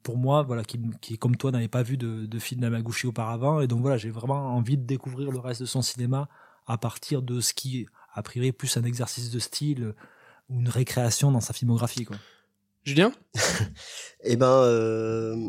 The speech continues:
Speaker 3: je trouve que c'est un formidable conteur d'histoire, effectivement. Je trouve que il parvient à nous garder en haleine avec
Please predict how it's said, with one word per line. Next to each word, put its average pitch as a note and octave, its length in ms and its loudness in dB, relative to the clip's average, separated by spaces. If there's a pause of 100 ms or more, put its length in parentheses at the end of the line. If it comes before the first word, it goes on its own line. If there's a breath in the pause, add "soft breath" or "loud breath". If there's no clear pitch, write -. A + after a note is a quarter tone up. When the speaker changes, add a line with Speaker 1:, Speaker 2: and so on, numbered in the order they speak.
(400)
Speaker 3:
je - 60 -2
trouve D#3 160 4
que D#3+ 80 4
c'est C#3+ 140 8
un A#2 200 8
formidable A2+ 1000 6
conteur G#2 380 4
d'histoire, G#2 400 0
effectivement. G2 640 4
Je A#2+ 80 -2
trouve - 220 -12
que F2+ 280 4 (800 loud breath)
il F2 100 -2
parvient G2 340 4
à - 20 6
nous G2 160 6
garder G2+ 280 4
en G#2+ 120 6
haleine G#2+ 260 8
avec G#2 300 2